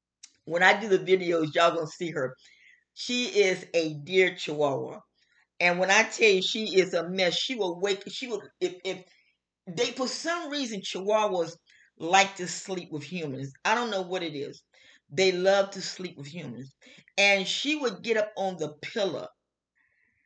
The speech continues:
and just go to sleep. And it's like, "What is wrong with you?" But she's so precious. But anyway, she will wake up when I have to go to the bathroom. She'll wake up just to see if I'm okay.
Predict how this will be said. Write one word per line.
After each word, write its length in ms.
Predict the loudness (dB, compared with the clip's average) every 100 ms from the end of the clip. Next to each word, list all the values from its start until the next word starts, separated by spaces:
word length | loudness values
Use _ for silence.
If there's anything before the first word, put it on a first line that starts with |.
| _ _ -20 _ 0
and 200 | 2 2
just 220 | -2 0
go 180 | 0 0
to 80 |
sleep. 440 | -2 -6 -8 -10 -14 _ _ _ _ _ _ _ -10
And 100 | -8
it's 200 | -8 -8
like, 360 | -4 -2 -2 -4
"What 320 | -6 -4 -2
is 300 | 0 -2 -4
wrong 340 | -6 -6 -2
with 160 | -4 -4 -6
you?" 220 | -6 -8 -14 _ _ _ _ -20 -20 -20 -20 _ -2
But 240 | 2 2
she's 280 | 2 -4 -2
so 220 | 0 0
precious. 440 | 0 -2 -2 -4 -8
But 100 | -4
anyway, 400 | -4 -2 -4 -6 _ _ _ _ -16
she 280 | -8 -4 0
will 220 | 0 4
wake 280 | 4 4 0
up 160 | 0
when 120 | 0
I 100 | 0
have 160 | 0 -2
to 80 | -6
go 140 | -6
to 180 | -4 -4
the 60 | 2
bathroom. 500 | 4 4 2 -6 -6
She'll 300 | -4 -2 -2
wake 260 | -4 -2
up 160 | -4 -2
just 180 | -6 -6
to 80 | -8
see 240 | -8 -6
if 80 | -6
I'm 180 | -2 -2
okay. 480 | -4 -4 -6 -6